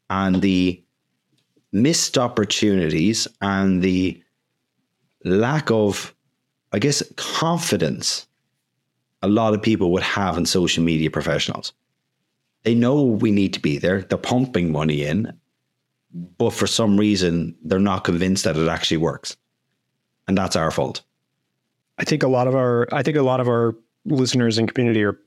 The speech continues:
Speaker 2: taking notes right now and feeling a lot of catharsis in what you're saying, 'cause, uh, it, this is a, a growing pain. We've come this far as social
Speaker 1: Mm.
Speaker 2: media professionals. So there's a, a growing pain I think everybody's going through.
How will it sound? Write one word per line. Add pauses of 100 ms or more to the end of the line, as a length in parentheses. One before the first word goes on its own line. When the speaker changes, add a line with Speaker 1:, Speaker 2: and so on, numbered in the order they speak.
(140)
Speaker 2:
taking
notes
right
now
and
feeling (100)
a
lot
of
catharsis
in
what
you're
saying,
'cause,
uh,
it,
this
is
a, (460)
a
growing
pain.
We've
come
this
far
as
social
Speaker 1:
Mm.
Speaker 2:
media
professionals.
So
there's
a,
a
growing
pain
I
think
everybody's
going
through.